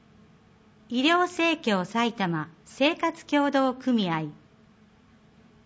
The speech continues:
埼玉住宅生活協同組合。生活クラブ生活協同組合。生活協同組合パルシステム埼玉。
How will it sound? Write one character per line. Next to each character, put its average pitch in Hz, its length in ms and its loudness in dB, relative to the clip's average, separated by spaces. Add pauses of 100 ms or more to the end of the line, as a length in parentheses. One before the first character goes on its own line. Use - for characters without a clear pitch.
(220)
埼 339 300 4
玉 208 320 2
住 233 260 -2
宅 233 260 -2
生 262 260 0
活 277 300 -4
協 269 300 0
同 247 200 0
組 220 400 -2
合。 160 120 -4 (1800)
生 339 320 0
活 349 300 -2
ク 320 100 -2
ラ 262 160 4
ブ 151 140 -8
生 311 280 0
活 330 320 -6
協 311 260 2
同 285 220 2
組 247 380 0
合。 160 140 -4 (1900)
生 330 300 0
活 339 320 -2
協 330 260 2
同 311 220 2
組 285 400 4
合 160 160 -2 (100)
パ 226 140 4
ル 320 100 0
シ - 200 -10
ス - 120 -18
テ 208 140 0
ム 156 100 -2
埼 247 300 2
玉。 151 360 -6